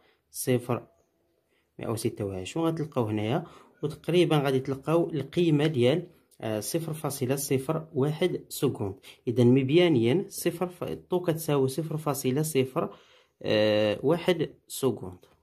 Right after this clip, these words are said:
إذا كما كتشوفوا في هاد المبيان اللي عندكم، إذا هو هذا. إذا غادي نلقاو طو كيساوي صفر فاصلة صفر واحد سكوند.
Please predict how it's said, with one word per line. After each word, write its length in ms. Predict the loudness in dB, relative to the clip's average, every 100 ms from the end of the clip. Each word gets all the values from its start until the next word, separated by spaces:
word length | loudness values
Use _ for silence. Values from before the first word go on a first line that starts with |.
| _ _ _ _ _ _ _ _ _ _ _ _ _
إذا 140 | -8 -4
كما 260 | 2 4
كتشوفوا 440 | 4 0 -2 -6 -4
في 120 | -2
هاد 100 | -2
المبيان 400 | 0 -2 0 -2
اللي 140 | -2
عندكم، 540 | -6 -10 -6 -2 0 -2 -12 _ _ _ _ -8
إذا 240 | -2 -2
هو 180 | 0 0
هذا. 420 | 0 -2 -4 -4 -8
إذا 220 | -4 -2
غادي 220 | -2 -2
نلقاو 400 | -4 -2 -2 -2 -6 -4
طو 160 | -2
كيساوي 400 | -2 -2 0 0
صفر 220 | 0 -4 -4
فاصلة 380 | -6 -4 -2
صفر 440 | -2 -2 -4 -6 -8 -14 _ _ _ -6
واحد 500 | -4 -4 -2 -4 -4
سكوند. 500 | -6 -4 -2 -6 -14